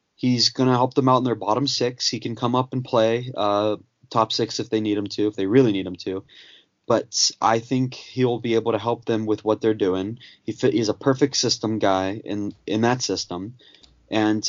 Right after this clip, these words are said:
on a bad Ottawa team, he didn't play half bad. I mean, no one is playing really good in Ottawa, like, just like Buffalo. But I think you take him and put him with Connor McDavid, uh, like, if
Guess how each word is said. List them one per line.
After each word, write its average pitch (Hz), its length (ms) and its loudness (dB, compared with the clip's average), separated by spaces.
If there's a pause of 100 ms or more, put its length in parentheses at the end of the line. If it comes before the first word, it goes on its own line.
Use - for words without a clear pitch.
(160)
on 139 140 4
a 131 40 4
bad 123 240 4
Ottawa 143 260 4
team, 151 320 -2
he 131 100 -6
didn't 135 220 -2
play 135 460 -2
half 107 440 -4
bad. 90 360 -6
I 104 140 -8
mean, 104 380 -2
no 120 200 2
one 131 180 4
is 95 140 -2
playing 95 280 -4
really 90 200 -4
good 87 180 -4
in 90 80 -6
Ottawa, 90 440 -2 (220)
like, - 380 -2 (140)
just - 200 0
like 107 160 2
Buffalo. 104 500 -4 (480)
But - 440 2 (400)
I 101 80 0
think 107 240 -6
you 104 60 -10 (120)
take 120 220 0
him 120 80 0
and 113 100 0
put - 160 2
him 123 60 4
with 120 140 -4
Connor 117 260 2
McDavid, 117 720 0
uh, 113 160 2
like, 101 240 0
if 107 160 -2